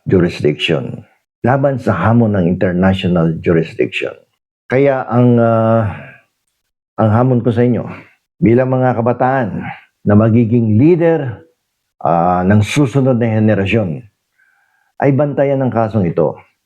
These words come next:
Alamin ang mga detalye at huwag basta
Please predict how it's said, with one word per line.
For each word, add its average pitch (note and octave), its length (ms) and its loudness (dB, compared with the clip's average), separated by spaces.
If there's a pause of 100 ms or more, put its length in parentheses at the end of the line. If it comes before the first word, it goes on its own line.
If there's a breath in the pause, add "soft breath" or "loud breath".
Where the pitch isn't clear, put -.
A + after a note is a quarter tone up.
(1000)
Alamin A2 400 2
ang A2+ 80 0
mga A2 160 0
detalye C#3 800 0 (500 loud breath)
at A#2+ 240 -2
huwag A2 240 2
basta G#2+ 720 -2